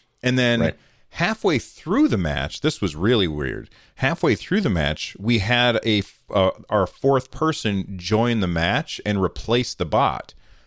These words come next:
Speaker 1: Um, which was really kind of, like, I don't know how I feel about that. Um,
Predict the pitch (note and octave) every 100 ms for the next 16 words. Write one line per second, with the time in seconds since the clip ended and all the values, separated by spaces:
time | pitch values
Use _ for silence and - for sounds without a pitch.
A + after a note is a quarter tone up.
0 | _ G2+ G2+ G2 F#2 E2+ D#2+ _ _ _
1 | _ _ _ - B2 A2+ B2 G2+ E2+ B2+
2 | D3 A#2 F#2 - A#2 A2+ G#2 F#2 D#2+ -
3 | - A2 - - - - C#3 D#3 C#3 A#2+
4 | A#2+ F#2 - C3 G2+ D2+ C2+ B1+ C#2 C2
5 | B1+ - F2+ E2+ D#2+ D#2